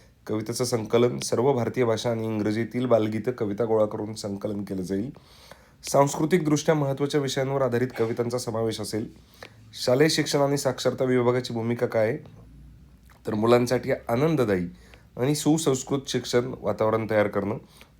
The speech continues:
मुलांना त्यांच्या मातृभाषेतून कविता आणि गीतांद्वारे शिक्षण देणं. साधारणतः या भूमिकेसाठी बालपण की कविता नावाचा उपक्रम यामध्ये राबवला जाणार आहे.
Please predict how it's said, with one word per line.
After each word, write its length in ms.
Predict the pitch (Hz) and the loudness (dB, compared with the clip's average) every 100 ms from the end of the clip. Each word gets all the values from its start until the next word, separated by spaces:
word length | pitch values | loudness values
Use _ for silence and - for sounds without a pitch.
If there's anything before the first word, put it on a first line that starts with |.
| - | -2
मुलांना 340 | 110 117 127 | 4 4 4
त्यांच्या 320 | 127 117 135 | -2 -2 0
मातृभाषेतून 680 | 120 110 123 117 120 - 135 | -2 -2 2 2 0 -4 -4
कविता 400 | 135 107 113 131 | -2 -2 0 0
आणि 180 | 123 131 | 0 -2
गीतांद्वारे 560 | 123 107 110 110 110 147 | -6 -6 -4 -2 -4 -4
शिक्षण 400 | 104 95 101 95 | -6 -8 -6 -4
देणं. 200 | 87 90 - - - - | -4 -6 -10 -20 -20 -14
साधारणतः 380 | - 113 127 131 | 0 2 2 2
या 200 | 127 131 | 2 2
भूमिकेसाठी 640 | 135 131 131 131 123 131 | 2 -2 -2 -2 -4 -4
बालपण 500 | 131 117 117 123 151 | 2 4 4 2 0
की 140 | 147 139 | 0 -4
कविता 320 | 107 101 113 | -2 -2 0
नावाचा 360 | 110 110 107 - - - - - - - - _ - - - | 0 -2 -4 -10 -12 -20 -20 -20 -20 -20 -20 _ -20 -18 -8
उपक्रम 400 | 95 101 101 117 | -2 -2 0 0
यामध्ये 340 | 104 98 98 | 0 0 0
राबवला 320 | 123 98 87 | 0 0 -2
जाणार 240 | 87 85 76 | -2 -6 -12
आहे. 400 | - - - - | -14 -20 -20 -20